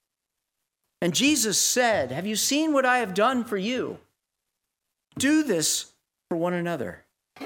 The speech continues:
Because it's not about me, it's about you. "Well, Carlos, if I don't draw attention to myself, who will pay attention to me?"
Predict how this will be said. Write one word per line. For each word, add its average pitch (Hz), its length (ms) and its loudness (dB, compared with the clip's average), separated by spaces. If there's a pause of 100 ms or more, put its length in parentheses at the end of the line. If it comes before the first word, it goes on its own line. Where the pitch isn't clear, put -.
(1700)
Because 202 240 0
it's 202 200 -6
not 247 200 2
about 165 340 0
me, 175 380 -4 (240)
it's 196 180 -2
about 170 360 -2
you. 160 340 -10 (2250)
"Well, 269 100 2
Carlos, 262 460 2
if 220 100 2
I 226 80 4
don't 277 300 2
draw 247 220 2
attention 277 500 -4
to 190 120 -4
myself, 220 540 0 (600)
who 262 600 0
will 220 120 0
pay 220 200 -2
attention 226 580 -4
to 202 120 -8
me?" 190 360 -10